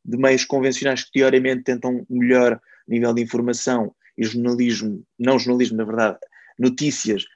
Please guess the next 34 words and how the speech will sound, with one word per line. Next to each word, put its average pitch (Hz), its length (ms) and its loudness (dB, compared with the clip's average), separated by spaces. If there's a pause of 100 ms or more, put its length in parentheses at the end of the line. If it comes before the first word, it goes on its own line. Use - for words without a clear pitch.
vindas 120 360 0
de 117 420 0 (160)
sites 117 360 0
de 98 60 -10
desinformação, 120 800 -4 (360)
sabe-se - 500 -4
Deus 117 400 -2
de 113 60 -4
onde 117 180 -2
vem, 127 340 -2 (360)
eh, 131 240 4
estão 160 300 -2
mais 151 400 -2
ou 147 100 2
menos 147 220 -4
no 147 60 -8
mesmo 147 280 -2
patamar 170 480 0
e 185 80 0
sabemos 160 400 -2
que, - 180 -20
teoricamente, 151 540 -2
até 151 160 0
a 143 40 0
desinformação 135 520 -4
pode 135 200 0
ser 131 60 -2
mais 127 180 -2
atrativa 120 480 -2 (320)
para 117 120 2
algumas 117 320 0
pessoas. 101 440 -2
Portanto, - 480 -2 (460)
ahm, 139 500 2